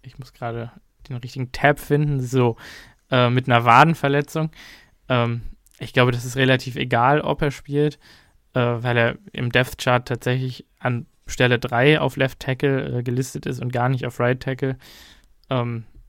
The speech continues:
wird nat-, ist natürlich interessant, wenn, wenn Armstead tatsächlich ausfällt und dann, äh, Fischer auch ausfällt und Little sich während des Spiels verletzt, dann haben sie nämlich keinen Tackle mehr, aber,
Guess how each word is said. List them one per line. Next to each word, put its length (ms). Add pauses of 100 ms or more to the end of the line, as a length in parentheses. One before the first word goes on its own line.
(140)
wird 240
nat-, 120
ist 140
natürlich 300
interessant, 560
wenn, 300
wenn 600 (100)
Armstead 400
tatsächlich 460
ausfällt 640
und 180
dann, 180 (840)
äh, 340 (300)
Fischer 400
auch 220
ausfällt 680 (300)
und 240
Little 340
sich 220
während 240
des 100
Spiels 300
verletzt, 480
dann 140
haben 120
sie 80
nämlich 240
keinen 180
Tackle 260
mehr, 320
aber, 280